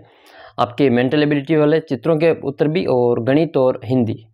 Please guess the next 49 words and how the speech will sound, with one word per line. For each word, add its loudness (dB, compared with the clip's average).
पैराग्राफ 0
के -2
सभी -2
प्रश्न -2
आपके -2
इसमें -2
हल 0
किए 0
गए 2
हैं। -2
तो 2
आप 2
वीडियो 2
को 2
शुरू 0
से -2
अंत 0
तक 2
देखें, -2
आपके -4
अस्सी -2
ही 4
प्रश्नों -2
के 0
उत्तर 0
इस -2
वीडियो 2
में 2
आपको -2
बताए 0
गए 0
हैं। -6
तो -4
किस 0
प्रश्न 0
में 2
कौन 2
सा 0
उत्तर 0
सही 0
है, -2
वो -2
आपको -2
इस -6
वीडियो -2
में -2
देखने -2
को 0
मिलेगा। -2